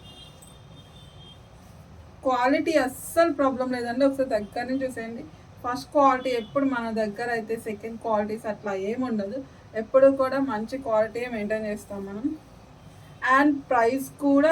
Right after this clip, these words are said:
రీజనబుల్. అసలు మార్కెట్లో ఏంటండి బాబు, ఇంత భయంకరంగా ప్రైజెస్ చెప్తున్నారు. నేనైతే షాక్ అయిపోయాను అనమాట. కొన్ని పేజెస్లో అయితే రెండు వేలు,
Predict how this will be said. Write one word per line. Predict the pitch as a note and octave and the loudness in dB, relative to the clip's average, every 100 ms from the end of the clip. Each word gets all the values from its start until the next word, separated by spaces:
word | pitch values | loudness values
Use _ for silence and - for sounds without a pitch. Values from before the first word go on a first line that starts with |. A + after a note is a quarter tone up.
| D#4 | 4
రీజనబుల్. | C4 B3+ C4 B3+ G#3+ G3+ - - C#4 | 0 0 -2 0 -2 -4 -10 -6 0
అసలు | D#4+ C#4 A3+ | 2 2 0
మార్కెట్లో | G3+ B3 C#4 E4+ E4 E4+ E4 | 2 2 2 0 2 2 4
ఏంటండి | D#4 C#4 C4 A#3+ A3+ | 2 2 0 0 0
బాబు, | A#3 A#3+ | 0 -2
ఇంత | A#3 B3+ C#4+ | -4 0 2
భయంకరంగా | C4+ C4+ C4+ C#4 C4+ C4+ | 2 2 2 2 2 0
ప్రైజెస్ | B3+ A3+ C4+ C4+ | -2 -2 -4 -6
చెప్తున్నారు. | A#3 - A3 G#3+ G3 - - - - | -10 -8 -4 -4 -6 -14 -20 -18 -8
నేనైతే | A3 B3 B3+ C4+ C#4 | -8 -6 -6 -4 -2
షాక్ | C4+ - C4 | -4 -4 -6
అయిపోయాను | C4 B3+ A3+ | -4 -4 -2
అనమాట. | G#3 G3+ A3 - | -2 -4 -10 -4
కొన్ని | C4+ C4+ C4+ | -2 0 0
పేజెస్లో | B3+ C#4+ D#4 D4+ | 0 0 4 4
అయితే | D4+ D4+ | 6 2
రెండు | A#3 A#3 B3+ | 2 0 4
వేలు, | D4 D4+ | 4 4